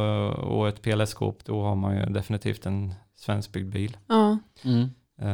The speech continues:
Speaker 1: en del, eh, säger ju att de kör helt svenskt, men så kanske de har något annat bakom.
Speaker 2: Ja, ja,
Speaker 3: Mm.
Speaker 2: precis.
Speaker 1: Från våra grannländer.
Speaker 3: Mm,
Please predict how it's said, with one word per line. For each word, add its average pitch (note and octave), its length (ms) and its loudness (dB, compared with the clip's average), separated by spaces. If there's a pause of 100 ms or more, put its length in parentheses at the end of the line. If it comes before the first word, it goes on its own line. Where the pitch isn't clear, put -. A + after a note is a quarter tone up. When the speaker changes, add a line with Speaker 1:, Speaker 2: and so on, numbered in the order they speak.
(180)
Speaker 1:
en G2+ 80 2
del, G#2+ 300 2
eh, A2 320 2
säger A2 220 0
ju G2+ 60 0
att G2 140 -2
de G#2 340 0
kör G#2 180 -4
helt G#2 220 0
svenskt, G2 460 -4
men G2 180 -4
så - 160 -8
kanske A2 260 -4
de B2 100 0
har C#3+ 120 0
något - 140 -4
annat - 500 -4
bakom. - 400 -4 (200)
Speaker 2:
Ja, A3 340 6 (200)
ja, C#3+ 180 6
Speaker 3:
Mm. G#3+ 140 4
Speaker 2:
precis. G3 560 -4 (580)
Speaker 1:
Från G#2 220 0
våra G#2 160 0
grannländer. G2+ 520 -2 (200)
Speaker 3:
Mm, C#3+ 120 8